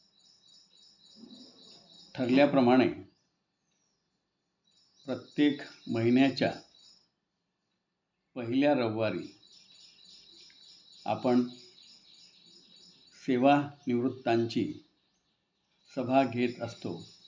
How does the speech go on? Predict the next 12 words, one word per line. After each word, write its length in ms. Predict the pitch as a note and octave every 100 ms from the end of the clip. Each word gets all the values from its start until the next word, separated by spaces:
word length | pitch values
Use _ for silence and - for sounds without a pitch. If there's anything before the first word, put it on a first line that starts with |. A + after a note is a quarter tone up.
| - - _ - - - -
आणि 420 | G#2 A2 A2 A2 - - - _ _ _ _ _ _ _
आपसात 580 | A2 G#2+ - D3 B2+ - - _ _ _ _ _
संवाद 340 | B2 A#2 B2 B2 - -
साधण्याचा 640 | A2 A2+ A2+ G#2+ A2+ A#2 - - _ _ - _ _
प्रयत्न 420 | A#2+ A2+ A2+ A#2+
करीत 260 | A2+ G2+ G2
असतो. 260 | - - - _ - - _ _ _ _ _ _ _ _ _ _ _ _ _ _ _ _ _ _ _ _ _ _ _ _ -
उद्या 440 | B2+ C#3+ D3+ D#3 - - - - _ - - A#2+
आषाढी 520 | A#2 D3 C#3 D3+ D3
एकादशी 480 | A#2+ B2+ A#2+ A#2 B2+
असल्यामुळे 560 | A2 - A#2+ A#2+ F2 - - _ _ _ _ _ _ _ _ _ _ _ _ _ _ _ _ _ _ _ -
आपण 400 | A2 A2+ C3+